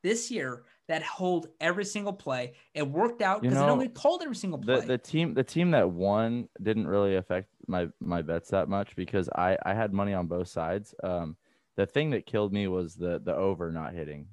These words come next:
Speaker 2: Um, and that was what, a scoreless fo-, a scoreless fourth quarter,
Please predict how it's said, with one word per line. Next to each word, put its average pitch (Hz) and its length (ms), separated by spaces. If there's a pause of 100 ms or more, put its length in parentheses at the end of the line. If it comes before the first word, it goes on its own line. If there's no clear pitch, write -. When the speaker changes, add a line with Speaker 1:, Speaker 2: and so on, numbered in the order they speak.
(180)
Speaker 2:
Um, 80 320
and 85 220
that 95 200
was 92 480 (460)
what, 95 280
a 82 40
scoreless 101 500
fo-, - 260
a 95 60
scoreless 101 400
fourth 101 240
quarter, 104 340